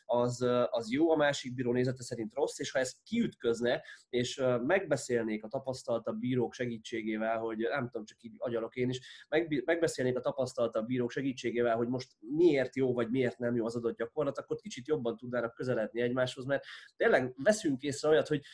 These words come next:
hogy a googolásnál, ö, mélység miatt a, a szemben helyezkedő vezetőbíró, ö, veszi el a gyakorlatot, és a két oldalbíró meg megadja,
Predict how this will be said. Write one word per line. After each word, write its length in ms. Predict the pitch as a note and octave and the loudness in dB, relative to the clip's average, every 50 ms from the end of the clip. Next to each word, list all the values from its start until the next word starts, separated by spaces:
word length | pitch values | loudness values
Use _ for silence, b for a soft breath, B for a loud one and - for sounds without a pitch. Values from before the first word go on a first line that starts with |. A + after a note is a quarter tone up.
| B B B | B B B
hogy 140 | - C#3 C#3+ | 0 4 6
a 360 | D#3 D3+ C#3+ - - _ _ _ _ _ - - | 6 6 6 2 -2 _ _ _ _ _ -20 -18
googolásnál, 880 | - C3+ F3+ A3 A#3 G#3+ E3+ D3 C#3 - - - C#3 C3+ C3+ C3+ - - C3+ | -8 -4 2 6 8 10 10 10 8 6 2 4 6 6 6 6 4 4 2
ö, 40 | C3 | 4
mélység 520 | C3+ D#3+ F#3+ G#3 G#3 - - D#3+ C#3 B2 | 4 6 6 6 6 4 2 0 2 2
miatt 360 | C3+ C#3+ D3+ C#3 C3 B2+ - | 4 4 4 4 4 2 0
a, 300 | - C3 B2+ B2+ B2 B2+ | 2 4 4 6 6 6
a 220 | C3 C3 C3 - A#2+ | 4 4 2 -6 -10
szemben 580 | - - G3+ G3 G#3 F#3 D3 C#3 C3+ C3 B2+ | -2 4 4 6 6 6 6 4 4 4 4
helyezkedő 560 | A#2+ C3 D#3 D#3 C#3+ B2+ - - C3+ B2 B2+ C3 | 4 4 4 4 4 4 0 -2 0 0 2 4
vezetőbíró, 840 | D#3 D#3+ D#3+ C3+ - A#2+ A2+ A#2 A#2 B2 C3 B2 A#2+ A#2 A2+ - - | 4 4 4 2 2 0 0 2 2 2 2 4 2 2 2 0 2
ö, 260 | A#2+ A#2 A#2 A#2 A#2+ | 2 2 2 2 4
veszi 320 | B2+ D3 C#3+ C3 - C#3+ | 4 2 2 2 0 0
el 80 | B2 A#2 | 2 2
a 40 | A#2 | 2
gyakorlatot, 680 | A2+ A#2 A#2 - B2+ C3 C3 C#3+ C#3 - F3+ F3+ F3+ B B B B | 2 0 -2 0 -2 0 0 0 0 2 0 -2 -2 B B B B
és 160 | _ B2+ - | _ -8 -8
a 40 | C3+ | -4
két 280 | - F3 F3+ F3 - C#3 | 2 4 4 4 4 4
oldalbíró 560 | C3+ C3+ C3 B2+ A#2+ A#2 A2 A#2 A#2+ A#2 A2+ | 4 4 6 6 4 4 4 2 2 2 2
meg 140 | A2 A2 G#2 | 0 0 -2
megadja, 540 | A2 A2+ A2+ B2+ B2 A#2+ B2+ D3 D#3 E3 | -2 0 2 2 2 2 4 4 2 2